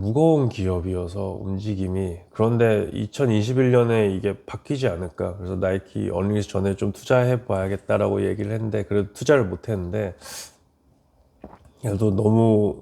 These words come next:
음, 어? 펠로톤이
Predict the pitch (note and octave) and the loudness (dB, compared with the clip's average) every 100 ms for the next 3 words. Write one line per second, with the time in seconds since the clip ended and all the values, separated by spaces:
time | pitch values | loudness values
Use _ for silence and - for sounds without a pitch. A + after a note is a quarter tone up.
0 | - G2+ G2 F#2+ F#2 F#2 - _ _ _ | -8 -4 -2 -4 -6 -10 -14 _ _ _
1 | _ _ _ _ _ _ _ _ _ _ | _ _ _ _ _ _ _ _ _ _
2 | _ _ _ _ _ _ _ _ _ _ | _ _ _ _ _ _ _ _ _ _
3 | _ _ _ _ _ _ _ _ _ _ | _ _ _ _ _ _ _ _ _ _
4 | _ _ _ _ _ _ - A#2+ - - | _ _ _ _ _ _ -4 -4 -4 -8
5 | - _ - - _ _ _ _ _ - | -10 _ -20 -20 _ _ _ _ _ -10
6 | - A3 B3 - A3 E3+ B2 F#2+ | -2 0 0 2 4 6 4 2